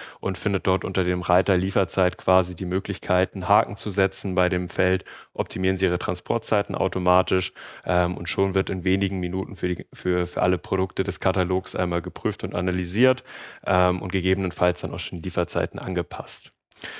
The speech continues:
Spannend natürlich bei Lieferengpässen, wenn man mal nicht mehr das Lager auffüllen kann, kann man das Feature jederzeit sieben Tage lang pausieren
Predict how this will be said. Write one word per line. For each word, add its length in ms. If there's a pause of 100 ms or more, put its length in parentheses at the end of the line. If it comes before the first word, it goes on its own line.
(120)
Spannend 360
natürlich 440
bei 100
Lieferengpässen, 800
wenn 100
man 80
mal 360
nicht 180
mehr 100
das 160
Lager 240
auffüllen 360
kann, 300
kann 120
man 60
das 140
Feature 320
jederzeit 480
sieben 320
Tage 280
lang 220
pausieren 560